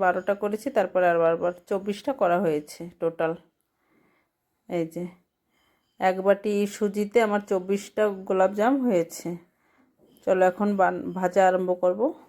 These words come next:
তার আগে আমি শিরার জন্য রেডি করি। এখানে এক বাটি চিনি নিয়েছি, এখানে আমি সেই বাটির মাপে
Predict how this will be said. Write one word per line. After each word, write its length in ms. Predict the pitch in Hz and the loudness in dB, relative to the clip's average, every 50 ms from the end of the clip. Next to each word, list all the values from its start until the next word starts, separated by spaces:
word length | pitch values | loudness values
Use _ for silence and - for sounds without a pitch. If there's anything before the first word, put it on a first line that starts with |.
| _ _ _ _ _ _ _ _ _ _ _ _ _ _ _ - | _ _ _ _ _ _ _ _ _ _ _ _ _ _ _ 0
তার 160 | 196 185 185 190 190 | 2 4 4 4 4
আগে 140 | 190 196 240 269 | 2 4 2 2
আমি 100 | 269 254 254 - | 2 0 -2 -2
শিরার 380 | - 220 208 202 190 190 190 185 185 | -2 2 4 4 6 6 4 2 0
জন্য 160 | 190 196 208 247 269 262 | -2 0 0 2 2 2
রেডি 200 | 214 190 175 165 - | 2 2 0 -4 -6
করি। 200 | - 160 160 165 180 175 - _ _ _ _ _ _ _ _ _ _ _ _ _ - 185 | -4 -6 -4 -4 -6 -8 -12 _ _ _ _ _ _ _ _ _ _ _ _ _ -16 -12
এখানে 220 | 185 - 208 202 185 180 | -8 -4 -2 0 0 0
এক 60 | 190 190 | 0 0
বাটি 200 | 196 196 196 214 202 208 | 0 0 0 -4 -6 -6
চিনি 220 | 208 202 196 202 208 208 | -4 -4 -2 0 0 0
নিয়েছি, 360 | 208 208 208 208 202 - - 285 254 226 | 0 0 -2 -4 -6 -6 -2 0 0 0
এখানে 240 | - - 202 190 190 190 | 0 0 -2 0 0 -2
আমি 120 | 190 196 202 202 - _ - - - - _ _ _ - | -2 -4 -6 -8 -12 _ -20 -20 -20 -20 _ _ _ -10
সেই 160 | - - 196 190 185 | -4 -2 0 4 4
বাটির 340 | 175 180 175 180 240 262 247 214 190 - - - _ _ _ _ _ _ - | 4 4 2 0 -2 -2 -2 -4 -6 -8 -10 -14 _ _ _ _ _ _ -8
মাপে 340 | 202 190 175 175 175 - | -2 -2 -2 0 2 2